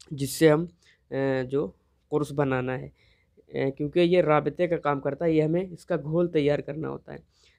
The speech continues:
चाहे तो आप ये समग अरबी ले लें या फिर अरारोट ले लें। वीडियो को जब आप, आप देखेंगे तो समझ में आपको आ जाएगा, ठीक है। ये जो आपके सामने रखा हुआ है ये तुरबुद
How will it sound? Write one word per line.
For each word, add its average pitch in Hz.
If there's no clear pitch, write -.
चाहे 170
तो 175
आप 170
ये 165
समग 156
अरबी 160
ले 180
लें 185
या 165
फिर 220
अरारोट 147
ले 143
लें। -
वीडियो 160
को 180
जब 139
आप, 139
आप 147
देखेंगे 156
तो 175
समझ 139
में 160
आपको 147
आ 135
जाएगा, 139
ठीक -
है। -
ये 156
जो 147
आपके 143
सामने 135
रखा 135
हुआ 139
है 147
ये 143
तुरबुद 143